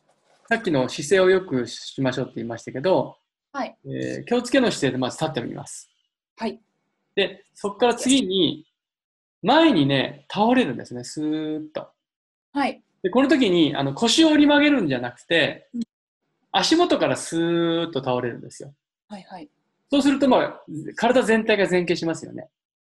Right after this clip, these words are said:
Speaker 2: はい。
Speaker 1: そうすると、こう、もうそのままほっておくと、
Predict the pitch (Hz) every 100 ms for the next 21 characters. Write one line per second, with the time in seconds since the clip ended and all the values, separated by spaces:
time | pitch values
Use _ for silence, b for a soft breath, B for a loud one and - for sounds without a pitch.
0 | _ 254 240 - _ _ _ - 233 247
1 | 233 240 226 220 202 - - 196 _ -
2 | 202 160 208 214 214 214 202 160 - -
3 | 180 _ _ _ - 190 190 190 185 -
4 | - 214 208 135 - -